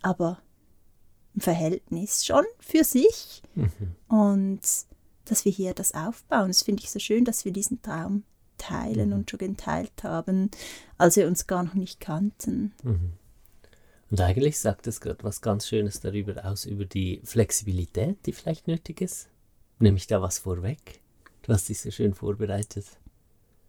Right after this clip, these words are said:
Speaker 2: auf diese Folge. Aber es
Speaker 1: Ah,
Speaker 2: fällt
Speaker 1: ich hab
Speaker 2: mir
Speaker 1: mich
Speaker 2: jetzt
Speaker 1: nicht,
Speaker 2: gerade auf, die
Speaker 1: ich hab mir nur ein paar
Speaker 2: Ja, ich
Speaker 1: Fragen
Speaker 2: weiß, dass du
Speaker 1: notiert,
Speaker 2: dich
Speaker 1: genau.
Speaker 2: immer sehr gut vorbereitest auf die Folgen. Das finde ich immer so inspirierend übrigens, ja.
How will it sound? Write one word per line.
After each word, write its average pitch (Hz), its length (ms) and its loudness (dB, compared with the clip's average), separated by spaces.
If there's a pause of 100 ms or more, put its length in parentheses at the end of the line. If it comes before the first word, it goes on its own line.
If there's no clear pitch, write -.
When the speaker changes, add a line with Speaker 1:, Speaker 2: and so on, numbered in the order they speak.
(560)
Speaker 2:
auf 104 160 4
diese - 260 4
Folge. 107 420 4 (380)
Aber 107 120 8
es 104 100 4
Speaker 1:
Ah, 294 60 8
Speaker 2:
fällt 392 140 8
Speaker 1:
ich - 60 4
hab 233 80 8
Speaker 2:
mir 240 60 10
Speaker 1:
mich - 100 6
Speaker 2:
jetzt 247 120 6
Speaker 1:
nicht, 110 120 6
Speaker 2:
gerade 120 160 2
auf, 139 200 4
die 139 80 2
Speaker 1:
ich - 240 -2
hab 240 120 6
mir 247 100 6
nur 247 120 4
ein 240 120 6
paar 220 260 4
Speaker 2:
Ja, 123 220 10
ich - 80 2
Speaker 1:
Fragen 127 80 4
Speaker 2:
weiß, 120 180 8
dass - 60 0
du 110 140 6
Speaker 1:
notiert, 113 180 6
Speaker 2:
dich 117 100 2
Speaker 1:
genau. 101 180 6
Speaker 2:
immer - 80 6
sehr 113 480 6 (460)
gut 110 280 6
vorbereitest 104 840 2
auf 98 140 -2
die 110 100 -4
Folgen. 95 760 -2
Das 101 300 2
finde 101 240 2
ich - 80 -8
immer 101 160 2
so 98 140 -4
inspirierend 95 760 -4
übrigens, 98 540 -6
ja. 101 120 -6